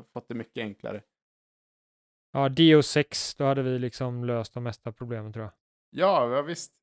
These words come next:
Speaker 1: Eh, vi behöver knappt lösa värme, eh, och, och trygghet. Utan, eh, löser vi mat och sex, då, då är vi färdiga. Fred på jorden, inget mer bråk.
Speaker 2: Ja, men det handlar mycket om, eh, mat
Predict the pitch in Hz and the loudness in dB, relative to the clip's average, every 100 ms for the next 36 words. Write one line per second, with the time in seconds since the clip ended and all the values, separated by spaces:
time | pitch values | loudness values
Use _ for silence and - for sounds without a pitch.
0 | _ - 131 123 120 120 120 123 131 - | _ -6 -2 -2 -2 -4 -6 -6 -8 -4
1 | 151 139 143 131 131 127 117 - 147 127 | -4 -4 -6 -8 -2 2 2 0 -4 -2
2 | 113 110 110 120 110 110 127 120 _ _ | -2 -2 0 0 0 -2 -4 -6 _ _
3 | _ _ - 131 - _ _ - 120 - | _ _ -14 -12 -14 _ _ -8 -6 -8
4 | - 131 113 127 127 - _ _ 113 107 | -10 -8 -6 -4 -6 -8 _ _ -8 -8
5 | 107 104 117 120 - 139 156 - 143 131 | -10 -10 -12 -14 -8 -2 -2 -2 -6 -2
6 | 147 - 123 143 127 - - _ _ - | -2 -4 -8 -6 -6 -10 -20 _ _ -12
7 | 139 147 135 _ - 123 143 147 135 147 | -10 -10 -12 _ -18 -8 -6 -6 -8 -4
8 | 131 151 120 117 _ _ 170 170 143 143 | -4 -2 -6 -8 _ _ -8 -8 -4 -4
9 | 156 143 107 107 _ _ - 143 143 143 | -4 -6 -8 -8 _ _ -14 -10 -8 -6
10 | 139 123 151 127 - _ _ _ _ _ | -4 -4 -8 -10 -14 _ _ _ _ _
11 | _ _ _ _ _ _ _ _ - 147 | _ _ _ _ _ _ _ _ -6 0
12 | 175 180 185 180 180 180 170 185 180 - | 0 0 -2 0 0 0 -2 -2 -4 -4
13 | 143 135 131 131 135 131 110 - - | -4 -4 -6 -6 -6 -6 -8 -12 -20